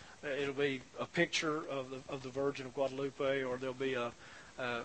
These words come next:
I, I'm, I'm not good with these words, but, uh, as far as art goes, but there'll be some abstract shape, that's, and, and that's what it is. And what happened is, is that the, the Indian people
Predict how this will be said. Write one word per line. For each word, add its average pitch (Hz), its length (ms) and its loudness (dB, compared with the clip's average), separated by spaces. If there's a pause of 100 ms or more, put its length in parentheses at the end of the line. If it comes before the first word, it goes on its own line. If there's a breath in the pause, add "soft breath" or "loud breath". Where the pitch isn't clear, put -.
(100)
I, 131 200 2
I'm, 131 220 4 (160)
I'm 147 140 -2
not 135 240 -2
good 135 200 -4
with 123 140 -8
these 131 240 -4
words, 123 400 -4 (340)
but, 131 180 -2 (120)
uh, 127 80 0 (200)
as - 80 -4
far 131 220 2
as 143 80 -4
art 123 300 2
goes, 123 300 -2
but 127 160 -8
there'll 139 160 0
be 139 100 0
some - 200 -2
abstract 123 800 4
shape, 117 380 0 (760)
that's, 120 260 -8
and, 127 180 -6
and 127 160 -4
that's 139 220 -2
what 131 140 -2
it 117 100 -4
is. 110 260 0 (440 loud breath)
And 185 100 10
what 254 160 12
happened 208 440 12
is, 151 380 6
is 151 260 2
that 143 300 8 (1120)
the, 147 140 6 (120)
the 170 180 8
Indian 196 360 10
people 147 480 -2